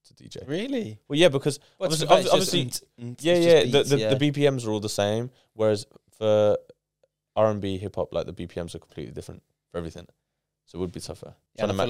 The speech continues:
Speaker 1: match
Speaker 2: you've
Speaker 1: them.
Speaker 2: gotta have a better understanding of the music as well to make things flow.
Speaker 1: Do you know what? I don't, obviously, it is having a good understanding of music and having rhythm and stuff like that, but I also do think it's being able to have a good understanding of tech, bro.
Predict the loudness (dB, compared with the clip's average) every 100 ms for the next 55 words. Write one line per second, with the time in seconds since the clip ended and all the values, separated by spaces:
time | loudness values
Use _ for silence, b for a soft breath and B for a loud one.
0 | 0 0 0 0 -2 -6 -6 -6 -6 -10
1 | -10 -10 -10 -10 -12 -14 -20 -20 -20 -18
2 | -10 -8 -8 -12 -14 -14 -18 -16 -6 2
3 | 4 4 4 6 6 4 0 -6 -2 0
4 | 0 -2 2 4 4 2 0 0 0 0
5 | 0 0 -2 -2 -2 -2 -4 -4 -6 -8
6 | -12 -14 -10 -8 -6 -8 -6 -6 -4 -4
7 | -4 -2 -2 -2 -4 -6 -8 -10 -10 -6
8 | -4 -4 -6 -8 -10 -10 -8 -8 -8 -10
9 | -8 -6 -8 -12 -16 -18 -18 -12 -12